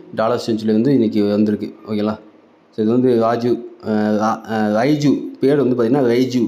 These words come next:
ஓகேங்களா? கம்-, எம் டியோட அக்கௌண்ட்லேருந்து நமக்கு போட்டிருக்காரு. நேத்து டாலர் செஞ்சுரி அக்கௌண்ட்டும் ரெடி ஆயிடுச்சு. அதுலேருந்து பேமெண்ட் கூடிய சீக்கிரம் போட ஸ்டார்ட் பண்ணிடுவாங்க. இப்போதைக்கு வந்து ரைஜுன்ற நேம் வந்து நமக்கு பேமெண்ட் வந்துட்டுருக்கு. சரிங்களா?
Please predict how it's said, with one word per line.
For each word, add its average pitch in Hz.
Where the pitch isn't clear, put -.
ஓகேங்களா? 110
கம்-, 117
எம் 120
டியோட 131
அக்கௌண்ட்லேருந்து 110
நமக்கு 107
போட்டிருக்காரு. 110
நேத்து 170
டாலர் 165
செஞ்சுரி 170
அக்கௌண்ட்டும் 165
ரெடி 127
ஆயிடுச்சு. 151
அதுலேருந்து 139
பேமெண்ட் 131
கூடிய 117
சீக்கிரம் 117
போட 107
ஸ்டார்ட் 104
பண்ணிடுவாங்க. 104
இப்போதைக்கு 135
வந்து 135
ரைஜுன்ற 123
நேம் 113
வந்து 113
நமக்கு 110
பேமெண்ட் 107
வந்துட்டுருக்கு. 104
சரிங்களா? 220